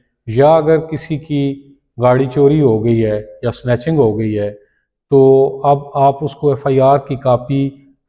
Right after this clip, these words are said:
form करेंगे तो उसकी बेस पे वो insurance claim कर सकेगा। सड़क पर होने वाले हादसात के जख्मियों को उनके हुकूक और मुराद के बारे में मालूमात फराहम करे।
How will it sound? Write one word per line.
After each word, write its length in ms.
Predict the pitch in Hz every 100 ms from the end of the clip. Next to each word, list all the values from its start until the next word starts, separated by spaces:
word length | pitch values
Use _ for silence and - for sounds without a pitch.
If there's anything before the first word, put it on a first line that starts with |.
| -
form 260 | 135 135
करेंगे 480 | 123 147 165 147 135 135 - - _
तो 120 | 143 -
उसकी 320 | 165 - 160
बेस 280 | 117 120 120 120
पे 60 | 127
वो 180 | 120
insurance 500 | 117 - 117 123 - - - _ -
claim 260 | 120 113
कर 140 | 110 110
सकेगा। 500 | - 117 110 104 95 - _ _ _ _ _ _ _ _ _ _ _ _ -
सड़क 340 | 156 175 175
पर 120 | 180 165
होने 160 | 151
वाले 260 | 160 156 156
हादसात 580 | 135 - 127 135 135 -
के 300 | 139 135 135 135 - 131
जख्मियों 540 | 127 127 147 151 151
को 260 | 147 131 135
उनके 540 | 135 143 135 131 131
हुकूक 480 | 117 - 127 135 -
और 260 | 139 127
मुराद 420 | 127 117 120 131 -
के 80 | 120
बारे 280 | 107 107
में 280 | 110 110 113 - _ _ _
मालूमात 520 | 120 120 120 113 113 -
फराहम 320 | - 110 101
करे। 300 | 107 98